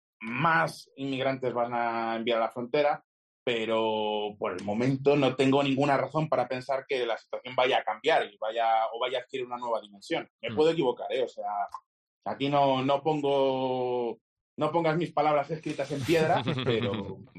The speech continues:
Speaker 2: Recogemos también, ¿no?, esto que, que has comentado, Fonseca. Vamos a terminar esta sección súper interesante charlando, eh, contigo aquí en, en Lo que viene,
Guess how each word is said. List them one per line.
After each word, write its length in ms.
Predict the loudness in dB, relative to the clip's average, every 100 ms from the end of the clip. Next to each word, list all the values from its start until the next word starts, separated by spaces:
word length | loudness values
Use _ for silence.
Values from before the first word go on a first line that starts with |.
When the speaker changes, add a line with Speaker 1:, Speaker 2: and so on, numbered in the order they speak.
| -10 -4
Speaker 2:
Recogemos 480 | -2 0 0 -2 -2
también, 260 | -2 -2 -2
¿no?, 100 | -4
esto 200 | -4 -2
que, 340 | 0 0 -2 -2
que 80 |
has 100 | -2
comentado, 640 | -2 -2 -2 -2 0 -2 -2
Fonseca. 440 | -4 -2 -2 -4 -6 -6
Vamos 280 | -2 0 0
a 80 | -4
terminar 340 | -2 -2 -2
esta 200 | -2 -2
sección 360 | -2 -2 -4 -2
súper 300 | -2 -2 -2
interesante 600 | -2 -2 -2 -2 -2 -2
charlando, 840 | -4 -2 -2 0 0 0 -2 -4 -10 -14 -4
eh, 400 | -2 0 -2 -2
contigo 340 | -2 0 0
aquí 220 | 0 -2 -2
en, 240 | -4 -4
en 180 | -2 -2
Lo 80 | -2
que 80 | -2
viene, 260 | -2 -4